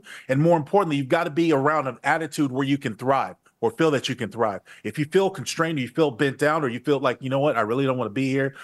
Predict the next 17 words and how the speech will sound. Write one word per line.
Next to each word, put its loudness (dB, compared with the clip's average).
'cause -4
I 2
don't 0
like -2
the 0
atmosphere, -2
I 2
don't -2
like -2
the -6
locker 2
room, 0
I 0
don't 0
like 0
the -20
team, -4